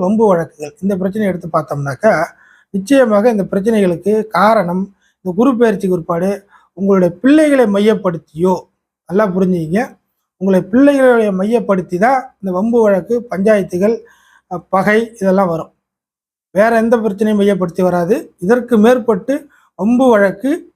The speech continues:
ஆரோக்கிய ரீதியான பிரச்சனை, ரெண்டு விஷயத்துலையுமே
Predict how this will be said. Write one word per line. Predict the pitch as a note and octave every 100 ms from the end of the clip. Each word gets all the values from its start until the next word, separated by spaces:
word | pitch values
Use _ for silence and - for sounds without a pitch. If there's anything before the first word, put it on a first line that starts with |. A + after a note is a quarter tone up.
| _
ஆரோக்கிய | F3+ A3+ A#3 G3 G3
ரீதியான | F#3+ G3+
பிரச்சனை, | F#3 E3+ F3 D3+
ரெண்டு | E3+ A3+ A#3 G#3+
விஷயத்துலையுமே | B3+ B3 G3+ F3 F3 A3 B3